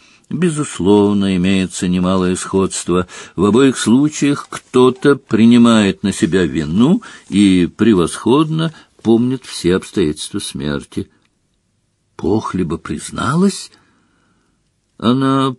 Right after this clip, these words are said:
помнила, как насыпала в какао хозяйки что-то, оказавшееся не сахаром, а смертоносным,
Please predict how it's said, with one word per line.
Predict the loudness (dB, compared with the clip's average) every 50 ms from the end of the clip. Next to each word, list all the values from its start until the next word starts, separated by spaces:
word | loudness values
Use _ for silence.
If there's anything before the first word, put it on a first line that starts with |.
| _ _
помнила, | 0 2 4 4 4 4 2 0 0 0 0 0 0 -2
как | -2 -2 0 0 0 0 -2 -8 -14 -12 _
насыпала | -4 -4 -4 -2 -2 -4 -4 -2 -2 -2 0 0 0 0 0 0 -2 -4 -8 -10 _ _ _ _
в | -20 -20 -20 -10
какао | -4 -4 -4 -2 0 0 0 2 2 0
хозяйки | 0 -2 -2 -2 0 0 0 0 0 -2 -6 -8 -8 -10 -18 _ _ _ _ _ -10
что-то, | -8 -8 -8 -10 _ 0 2 2 2 2 0 0 0 0
оказавшееся | 0 0 -2 -2 0 0 -2 0 -2 -2 -2 -2 -2 -4 -2
не | 0 2 2 2 2 0
сахаром, | -2 -4 -4 -4 -4 -4 -4 -4 -4 -4 -4 -6 -8 -16 _ _ _ _ _ _
а | -4 -2 -2 0 -2
смертоносным, | -2 -2 -2 0 0 0 -2 -2 -2 -2 0 0 0 0 0 -2 -4 -6 -6 -6 -6